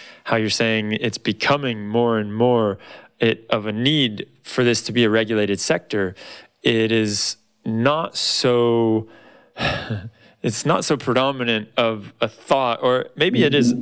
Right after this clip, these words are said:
a predominant thought in the U S, but I don't feel like it is being acted upon as much as you get here. And so my question then becomes, is the classic cliche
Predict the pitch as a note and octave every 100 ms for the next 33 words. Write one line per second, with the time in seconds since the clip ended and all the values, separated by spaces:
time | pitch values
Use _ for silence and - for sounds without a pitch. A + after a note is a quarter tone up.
0 | - A#2+ A#2 - A#2+ B2+ A2+ G2+ - -
1 | G2 - A2+ A2 G#2 G2+ G2 A2+ G#2 G#2
2 | C#3 C#3+ - B2 A2 G#2+ - - - -
3 | C3 B2+ C3 A#2 A2 G#2 - A#2 G#2 -
4 | G#2+ A2+ A2+ G#2 - - - - _ _
5 | B2 A#2+ G#2 A#2 G#2+ - G#2+ G2+ G2 G#2+
6 | G2+ - A2+ G2+ - - _ A#2+ A#2 D3
7 | C3+ A#2+ - - - - _ E3 B2+ D3
8 | D#3+ D#3 D3+ _ _ _ _ _ _ _
9 | - F3+ - - E3 A#2+ A2 G#3 B3 G#3
10 | C3+ B2 A2 G#2 G#2 - - - B2+ A2+
11 | A2+ - _ _ _ _ _ _ - C3
12 | A#2+ C3+ B2 - - - C3 D#3+ D3 F3
13 | E3+ - - C#3+ E3 D3+ - B2+ C3 B2
14 | G#2+